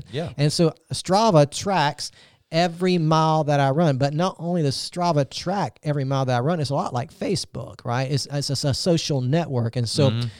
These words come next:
Speaker 2: so my running friends are seeing, if they're not running with me, they're seeing what I'm running every day. They're
Speaker 1: Exactly.
Speaker 2: seeing the miles add up. And so that keeps me accountable, knowing that other people are watching what I'm doing, right?
Speaker 1: <laughs>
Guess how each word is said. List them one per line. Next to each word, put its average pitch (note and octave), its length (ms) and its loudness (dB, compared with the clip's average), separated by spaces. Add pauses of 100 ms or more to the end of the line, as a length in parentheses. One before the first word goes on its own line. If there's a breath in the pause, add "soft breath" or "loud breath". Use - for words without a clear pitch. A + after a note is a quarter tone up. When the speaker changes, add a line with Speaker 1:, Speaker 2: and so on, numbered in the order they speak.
(160 loud breath)
Speaker 2:
so D#3 260 4 (220 loud breath)
my D3 380 0
running F3 460 2
friends C3+ 500 0
are C#3 140 0
seeing, E3+ 720 0
if C3+ 80 0
they're E3+ 100 4
not D#3 180 2
running D3 280 4
with A#3 180 4
me, C#3 240 -4 (300 loud breath)
they're E3+ 160 8
seeing A3+ 560 2
what C3+ 180 0
I'm B2+ 260 -2
running B2 280 -2
every A#2+ 180 -4
day. A2+ 160 -6
They're C3+ 140 0
Speaker 1:
Exactly. G3+ 320 2
Speaker 2:
seeing B3 260 4
the E3 100 4
miles D3+ 560 4
add C#3 280 0
up. A#2 240 -4
And D3+ 120 2
so E3+ 140 2
that G#3 300 0
keeps F3+ 320 -2
me D#3+ 120 -2
accountable, D#3 680 0 (300 loud breath)
knowing E3+ 300 4
that D3 180 0
other F3+ 200 4
people D#3+ 480 0
are D3 120 2
watching C#3 720 0
what C3+ 100 2
I'm C3 200 0
doing, C3 340 4
right? C#3+ 360 0 (100)
Speaker 1:
<laughs> - 40 -10